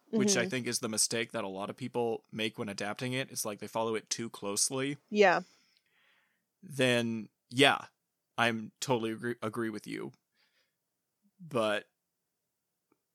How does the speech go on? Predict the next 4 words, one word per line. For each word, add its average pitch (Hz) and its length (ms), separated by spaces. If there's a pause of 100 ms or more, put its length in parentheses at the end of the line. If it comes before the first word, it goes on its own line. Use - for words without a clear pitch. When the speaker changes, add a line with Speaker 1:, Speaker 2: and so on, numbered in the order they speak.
(1160)
Speaker 1:
I 120 120
guess 131 440 (1300)
maybe, 131 380
th-, 120 140